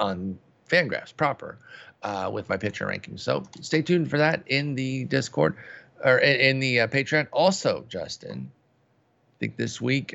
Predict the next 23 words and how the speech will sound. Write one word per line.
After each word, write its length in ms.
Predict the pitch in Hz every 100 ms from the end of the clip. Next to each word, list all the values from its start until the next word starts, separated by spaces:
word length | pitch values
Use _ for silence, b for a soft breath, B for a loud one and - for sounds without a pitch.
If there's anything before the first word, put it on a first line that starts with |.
| -
I 60 | 110
wanna 320 | 117 117 113
do, 720 | - - 127 117 120 123 123
like, 400 | 120 113 - -
a 540 | 117 104 104 101 104 101
fab 560 | - - 127 131 143 123
chat 360 | - 104 90 -
for 140 | -
Patreon. 720 | 95 95 - - - - -
I 500 | - - - - _
think 140 | 165 175
what 120 | 190
we 100 | 180
can 260 | 147 120 104
do 340 | 131 135 120
is 200 | 110 95
just 340 | 113 120 -
put 220 | - 131 120
up, 300 | 123 - _ _ _ b b _ _ _ _ -
like, 260 | 117 110 107
a, 280 | 101 98
uh, 540 | 98 92 92 90 - 107
uh, 320 | 95 90